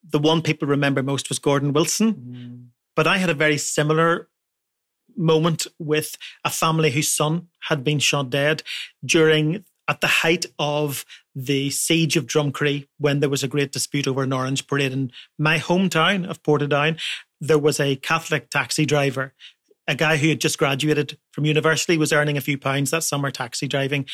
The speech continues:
Speaker 1: and he was murdered by loyalists. And his family, his parents gave me an interview. They were from a Catholic community in Lurgan.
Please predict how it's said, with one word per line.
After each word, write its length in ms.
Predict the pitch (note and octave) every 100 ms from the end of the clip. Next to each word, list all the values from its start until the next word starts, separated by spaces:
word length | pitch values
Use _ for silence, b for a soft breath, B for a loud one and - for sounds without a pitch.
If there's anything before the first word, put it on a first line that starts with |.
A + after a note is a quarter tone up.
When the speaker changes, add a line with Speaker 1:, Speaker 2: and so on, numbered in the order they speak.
| B B -
Speaker 1:
and 100 | D3+
he 40 |
was 140 | D#3+ E3
murdered 380 | E3 E3 E3
by 160 | C#3 C#3
loyalists. 680 | C#3 C#3+ D3 D#3 - - -
And 140 | D3
his 160 | - -
family, 440 | - E3 E3+ G3
his 120 | D3+
parents 640 | - E3 D#3 E3+ D#3+ - - B B B B _ C#3+
gave 280 | D3+ D3
me 340 | D3+ C#3 C#3+ -
an 120 | D3 D#3
interview. 500 | D#3 D#3+ F#3 F#3 A3 - -
They 320 | C#3 D3+ C#3+
were 300 | C#3 C#3+ C#3
from 580 | - - C#3 C3+ C#3 D3+ _
a 400 | C3 C3+ C3 C3+ - _ _ _ _ _
Catholic 380 | - D#3+ - E3
community 380 | E3 D3+ D3 C#3
in 220 | C3+ C#3
Lurgan. 520 | D3+ D#3+ D#3+ F3+ F#3+